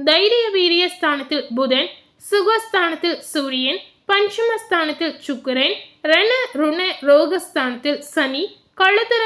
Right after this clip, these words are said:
ஸ்தானத்தில் ராகு, பாக்கியஸ்தானத்தில் குரு, லாபஸ்தானத்தில் சந்திரன் மற்றும் செவ்வாய் என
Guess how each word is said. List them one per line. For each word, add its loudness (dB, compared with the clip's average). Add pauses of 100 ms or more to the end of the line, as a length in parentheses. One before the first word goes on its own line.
(120)
ஸ்தானத்தில் -2 (180)
ராகு, 2 (400)
பாக்கியஸ்தானத்தில் 0 (120)
குரு, 0 (480)
லாபஸ்தானத்தில் 0 (140)
சந்திரன் -2 (160)
மற்றும் -2 (120)
செவ்வாய் -2 (380)
என 0